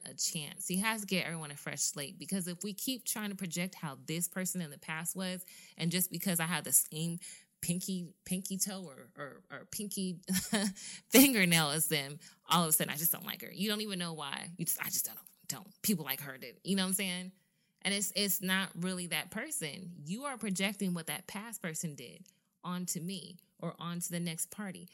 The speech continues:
or onto whoever. And we have to really realize those type of things. You know, a lot of times I've been hearing now, like, "What's your love language?" You know, when you're dating someone, "What's your love language?" "Oh, I, I like touch, I like feel." Maybe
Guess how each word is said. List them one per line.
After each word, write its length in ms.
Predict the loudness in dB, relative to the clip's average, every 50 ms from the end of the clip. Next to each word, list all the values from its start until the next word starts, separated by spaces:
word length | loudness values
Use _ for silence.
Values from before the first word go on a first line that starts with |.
| -18 _ -8
or 80 | -8
onto 400 | -6 -6 -6 -6 -4 -2 0 0
whoever. 580 | 0 -2 -4 -6 -6 -6 -4 -4 -6 -8 -10 -10 -6 -2
And 120 | 2 2 2
we 100 | 2 0
have 300 | 0 0 0 -2 0 4 4 4 4
to 400 | 4 2 -2 -2 -6 -8 -12 -16 -18 -18 -16 -14 -10
really 340 | -10 -8 -8 -8 -10 -10 -12
realize 520 | -10 -10 -10 -10 -10 -10 -10 -10 -8 -8
those 120 | -6 -6 -4
type 240 | -4 -4 -6 -6 -8
of 80 | -6
things. 420 | -2 -2 -2 -2 -4 -8 -6 -6 -6 -6 -8 -18 _ _ _ _ _ _ _ _ _ _ _ -8
You 120 | -4 -4 -2
know, 160 | -2 -2 -2
a 20 |
lot 200 | -2 -2 -2 -2
of 100 | -2 -4
times 300 | -4 -4 -4 -4 -4 -4 -2
I've 160 | -2 -2 -2
been 120 | -2 -4
hearing 360 | -4 -2 -2 -2 -2 -4 -4
now, 240 | -4 -2 -2 -2 -2
like, 200 | -2 -4 -4 -2 -2
"What's 240 | -2 0 0 0
your 80 | 0 -2
love 320 | -2 -2 -2 -2 -2 -2
language?" 400 | -4 -8 -8 -8 -10 -8 -4 -2
You 60 | -2 -2
know, 120 | -2 -4
when 140 | -6 -8 -10
you're 140 | -10 -8 -6
dating 260 | -6 -6 -6 -4 -6
someone, 240 | -6 -8 -8 -8 -10
"What's 160 | -8 -6 -6
your 120 | -6 -6
love 260 | -6 -6 -6 -8 -10
language?" 420 | -10 -10 -12 -12 -12 -12 -12 -12 -12 -12
"Oh, 180 | -12 -12 -12 -12
I, 300 | -14 -14 -12 -12 -10 -10
I 20 |
like 180 | -10 -10 -8 -6 -6
touch, 320 | -6 -6 -6 -8 -8 -8
I 20 | -8
like 200 | -8 -8 -8 -6
feel." 340 | -4 -2 -2 -2 -2 -4 -8 -14 -20 -20 -20 -8 -4
Maybe 140 | -2 -2 -2